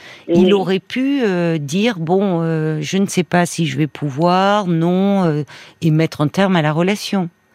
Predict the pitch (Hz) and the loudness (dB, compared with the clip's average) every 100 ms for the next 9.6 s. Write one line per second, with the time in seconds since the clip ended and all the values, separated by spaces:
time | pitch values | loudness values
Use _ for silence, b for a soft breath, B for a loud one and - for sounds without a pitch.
0 | B B - 196 - 277 277 - 190 185 | B B 2 4 4 2 0 0 2 2
1 | 202 - 220 185 208 185 _ _ _ - | 2 0 -2 0 -2 -4 _ _ _ 0
2 | 202 196 214 - 233 247 262 233 302 - | 2 4 2 2 2 2 0 0 0 -2
3 | - 247 269 277 220 202 - - 226 285 | -2 0 2 0 0 -2 -4 -2 2 0
4 | 285 - 220 220 226 214 220 214 202 214 | 0 0 0 0 0 -2 -2 -2 -2 -2
5 | 175 185 160 _ _ _ _ _ 190 208 | 0 -4 -6 _ _ _ _ _ -6 -2
6 | 262 269 269 208 202 196 208 208 190 196 | -2 -2 -6 -6 -4 -4 -6 -6 -6 -6
7 | 196 - 170 - 190 190 - 175 170 185 | -8 -12 -10 -6 -4 -6 -4 -4 -2 -4
8 | 175 156 135 117 - 147 - - - 151 | -2 -4 -4 -6 -10 -12 -12 -16 -14 -12
9 | - 156 147 - - | -8 -6 -6 -10 -12